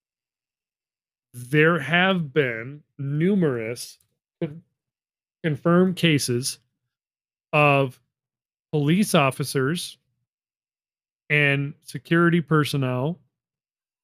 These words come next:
or people impersonating those personnel to target,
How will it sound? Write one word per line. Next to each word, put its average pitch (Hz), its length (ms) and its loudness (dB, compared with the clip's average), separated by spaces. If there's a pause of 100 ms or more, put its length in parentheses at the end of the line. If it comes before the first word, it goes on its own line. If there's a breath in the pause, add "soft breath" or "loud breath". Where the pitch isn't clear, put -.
(140)
or 156 140 2
people 165 440 0
impersonating 151 1000 2
those 123 220 -2
personnel 117 720 -8 (1600)
to 156 180 0
target, 156 760 0